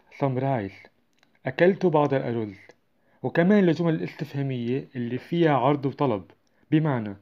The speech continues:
"هل تريد؟" أو "هل يمكنني الحصول على؟" مثلًا: "هل تريدين بعض النبيذ؟"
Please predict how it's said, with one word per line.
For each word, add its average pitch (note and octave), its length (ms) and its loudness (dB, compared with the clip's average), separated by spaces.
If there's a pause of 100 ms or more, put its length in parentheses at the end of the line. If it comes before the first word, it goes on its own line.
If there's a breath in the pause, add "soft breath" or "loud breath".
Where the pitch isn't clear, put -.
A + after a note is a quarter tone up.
(460 soft breath)
"هل F3+ 220 4
تريد؟" E3+ 500 0 (520)
أو C#3 140 2
"هل D#3 240 4
يمكنني F3 440 2
الحصول C3+ 440 -2
على؟" A#2 300 -2 (580)
مثلًا: C3 500 -2 (540)
"هل F3+ 180 2
تريدين E3 580 4
بعض A#2+ 220 0
النبيذ؟" A#2 520 -2